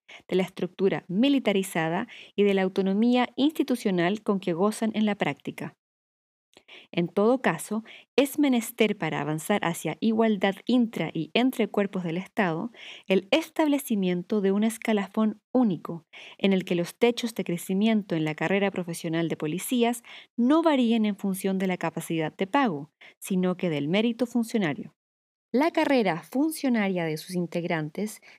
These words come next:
debe apuntar a su desarrollo en su institución regional, pero debe estar considerada la opción de un cambio de esta, así como la posibilidad de postular a las otras dos instituciones policiales del país.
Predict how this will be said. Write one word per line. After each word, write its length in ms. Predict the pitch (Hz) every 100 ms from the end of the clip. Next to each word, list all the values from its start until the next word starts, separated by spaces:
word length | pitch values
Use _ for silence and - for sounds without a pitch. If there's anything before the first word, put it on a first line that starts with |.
| -
debe 380 | 190 277 320 330
apuntar 640 | 320 247 226 226 175 185 -
a 120 | 196
su 180 | - 208
desarrollo 760 | 240 - 262 220 208 208 226
en 140 | 220 202
su 160 | -
institución 760 | 208 202 - 190 196 - 208 220
regional, 720 | 226 226 - 190 202 185 170 _ _ - -
pero 200 | - 185
debe 220 | 175 226
estar 340 | 269 - 226 226
considerada 680 | 196 185 175 170 170 165 170
la 80 |
opción 420 | 214 - - 240 220
de 80 |
un 120 | 214 208
cambio 420 | 240 285 277 202
de 160 | 165
esta, 380 | 151 - - 156 _ - -
así 280 | - 175 202
como 220 | 190 190
la 100 | 180
posibilidad 640 | 170 170 - 165 165 160 190
de 140 | 196
postular 720 | 180 233 269 - 262 202 190 -
a 80 |
las 220 | 170 170 196
otras 320 | 196 208 -
dos 220 | 240 262
instituciones 640 | 277 254 226 247 - 196 208
policiales 600 | - 196 190 175 160 170
del 160 | - 165
país. 520 | 175 156 175 -